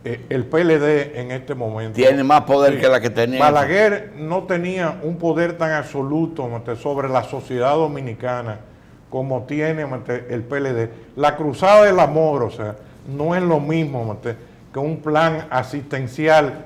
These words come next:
Speaker 1: diseñado, mate, por los brasileños, por yo-, que es lo mismo que aplicó Lula en Brasil, que tiene un millón ochocientas mil personas, mate,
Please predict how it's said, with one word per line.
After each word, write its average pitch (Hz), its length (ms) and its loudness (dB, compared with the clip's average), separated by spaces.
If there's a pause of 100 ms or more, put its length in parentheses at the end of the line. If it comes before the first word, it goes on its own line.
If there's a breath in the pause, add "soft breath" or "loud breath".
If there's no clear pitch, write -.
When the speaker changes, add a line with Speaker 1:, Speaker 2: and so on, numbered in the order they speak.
Speaker 1:
diseñado, 156 800 0
mate, 135 260 -6
por 139 200 -4
los 131 140 -2
brasileños, 131 760 -2 (420 loud breath)
por 127 240 -2
yo-, 127 260 -8
que 139 120 -6
es 147 40 -2
lo 160 140 0
mismo 160 380 -4
que 147 80 -2
aplicó 135 420 -2
Lula 151 380 0
en 127 100 -6
Brasil, 123 640 -4 (180 loud breath)
que 131 120 -2
tiene 185 460 0
un 214 240 0
millón 196 400 0
ochocientas 151 720 -2
mil 175 240 -6
personas, 165 640 -2
mate, 110 260 -8